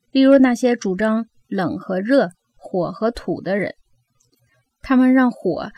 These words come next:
具有能动的本性，而水、土以及诸如此类的东西则与其相反。既然这些人和这些本源都不能充分地说明存在物的本性的生成，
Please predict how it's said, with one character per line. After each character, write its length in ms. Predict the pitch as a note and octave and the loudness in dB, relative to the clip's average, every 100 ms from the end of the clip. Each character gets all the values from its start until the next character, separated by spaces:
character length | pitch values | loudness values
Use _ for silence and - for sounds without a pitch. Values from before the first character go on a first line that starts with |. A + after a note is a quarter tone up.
| - | -14
具 100 | - C4+ | 0 2
有 140 | G3+ | 2
能 320 | F#3 F#3 A3 | 0 0 2
动 180 | D4+ C#4 | 4 4
的 80 | G#3+ | 4
本 240 | - - - | -2 -10 -6
性， 260 | - F#3+ - _ _ _ _ | -6 -6 -8 _ _ _ _
而 160 | G#3+ A#3+ | 0 2
水、 520 | - - F#3+ F3+ B3 | 2 0 0 0 -2
土 440 | - - D3+ D#3+ F#3+ _ _ | -4 -4 -2 -4 -6 _ _
以 140 | - F#3+ | -4 -2
及 180 | A3+ B3+ | 0 0
诸 180 | - | 2
如 140 | D4 C#4 | 4 2
此 220 | - - | 0 -2
类 160 | G#3+ A#3 | 0 0
的 100 | G3+ | 0
东 240 | A3+ A#3 | 0 0
西 340 | A#3 G#3 E3+ - | 0 -2 -2 -4
则 180 | - G3+ | -2 -2
与 160 | G3 | -2
其 220 | E3+ - F#3 | -4 -8 -6
相 260 | - A#3 | -2 -2
反。 260 | A#3 - - _ _ _ _ _ _ _ _ _ _ - | -2 -6 -10 _ _ _ _ _ _ _ _ _ _ 0
既 100 | E4 | 6
然 180 | D#4 | 8
这 120 | D4+ C#4+ | 8 6
些 160 | D4+ | 6
人 260 | C4+ A#3 C4 | 6 6 4
和 180 | C4 A3 | 2 0
这 160 | C4+ | 2
些 140 | C4 B3+ | 2 2
本 260 | G#3 F3 | 0 0
源 240 | E3 F3+ A3 | 0 0 0
都 120 | B3+ | 2
不 120 | B3 | 2
能 160 | G#3+ A3+ | 0 0
充 200 | B3 A#3 | 0 0
分 180 | B3 | 0
地 100 | G3+ | 0
说 200 | F#3+ A#3+ | -2 -2
明 200 | A3 G3+ | 0 0
存 220 | G#3+ F#3 F3+ | -2 -4 -2
在 160 | A3 | 0
物 140 | G#3+ G#3+ | -2 -2
的 120 | F#3+ | -6
本 240 | F#3+ - | -6 -8
性 200 | - A#3 | -4 -4
的 100 | F3+ | -4
生 280 | E3+ A3 A3 | -4 -2 -2
成， 360 | - D#3 E3 | -2 -4 -6